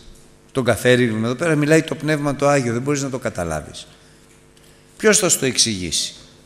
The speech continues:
Οι μάγοι, οι σοφοί και οι επαϊδοί; Δεν γίνεται, ούτε με σοφία ανθρώπινη, ούτε με πονηρά πνεύματα, ούτε με μάγους, ούτε με μέντιουμ, ούτε με καφετζούδες. Δεν, δεν κα-, δεν,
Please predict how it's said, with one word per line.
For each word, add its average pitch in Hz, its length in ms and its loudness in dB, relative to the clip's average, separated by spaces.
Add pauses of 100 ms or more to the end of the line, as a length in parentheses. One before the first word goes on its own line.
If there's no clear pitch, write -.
(880)
Οι 131 120 2
μάγοι, 139 420 6
οι 127 60 2
σοφοί 131 400 0
και 135 200 2
οι 120 40 4
επαϊδοί; 104 680 -2 (1080)
Δεν 285 200 0
γίνεται, 202 460 4
ούτε 190 260 0
με 190 100 0
σοφία 175 460 0
ανθρώπινη, 156 520 -2
ούτε 165 200 -2
με 165 140 -2
πονηρά 143 460 -2
πνεύματα, 151 600 -4
ούτε 156 240 -4
με 143 140 -2
μάγους, 143 460 -2
ούτε 156 140 -8
με 139 200 -2 (280)
μέντιουμ, 151 680 2
ούτε 156 200 -4
με 147 420 0
καφετζούδες. 147 680 -2
Δεν, 226 240 0 (100)
δεν 240 240 0
κα-, 247 140 4
δεν, 220 240 4